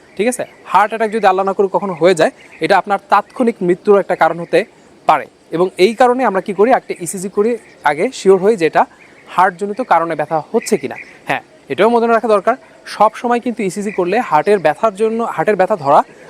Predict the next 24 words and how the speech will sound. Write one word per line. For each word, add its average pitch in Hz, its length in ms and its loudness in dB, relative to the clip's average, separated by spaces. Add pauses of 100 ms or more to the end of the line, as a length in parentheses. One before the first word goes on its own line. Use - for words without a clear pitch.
নাও 175 280 2
যেতে 165 180 -4
পারে। 120 220 -6 (400)
এই 190 140 2
জন্য 240 420 2
কি 254 80 2
হতে 247 180 6
পারে? 240 220 2 (220)
যদি 180 200 -2
তি-, 214 280 -6
যদি 196 180 2
দেখা 196 220 2
যায় 180 180 2 (320)
রুগীর 185 280 0
বর্ণনাটা 202 540 2
অনেকটা 180 360 -4
হার্টের 208 480 -2
মতোই 202 320 0
মনে 202 220 4
হচ্ছে, 190 360 0
কিন্তু 196 320 -2 (100)
ইসিজিতে 226 640 0 (340)
তেমন 208 280 0
কোনো 226 360 0